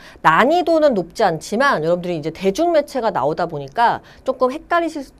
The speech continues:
부분이 있긴 합니다. 자, 지-, 들어가 볼게요. 자, 보기에 대중문화에 관한 글에서 밑줄 친 기업부터 리을에 대한 설명으로 가장 옳지 않은 것은요. 자, 기업 가볼까요? 산업화. 그러면 산업화의, 산업사의 특징,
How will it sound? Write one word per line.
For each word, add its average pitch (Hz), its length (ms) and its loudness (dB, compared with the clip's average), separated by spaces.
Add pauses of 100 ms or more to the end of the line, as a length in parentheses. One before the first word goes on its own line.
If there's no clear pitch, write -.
(140)
부분이 214 360 -4
있긴 220 280 -2
합니다. 247 400 -4 (120)
자, 175 80 -12
지-, 190 180 -10
들어가 226 300 2
볼게요. 170 520 0 (420)
자, 208 140 0
보기에 302 520 2
대중문화에 294 760 2
관한 226 420 0
글에서 202 520 4
밑줄 214 420 -4
친 285 200 0
기업부터 220 600 0
리을에 185 340 2
대한 165 240 -4
설명으로 214 380 -2
가장 196 440 0
옳지 247 320 0
않은 156 260 -2
것은요. 135 380 -12 (460)
자, 175 180 4
기업 311 240 2
가볼까요? 240 540 4 (320)
산업화. 403 720 -2 (220)
그러면 277 400 4
산업화의, 302 1700 0
산업사의 330 560 -2
특징, 262 400 -4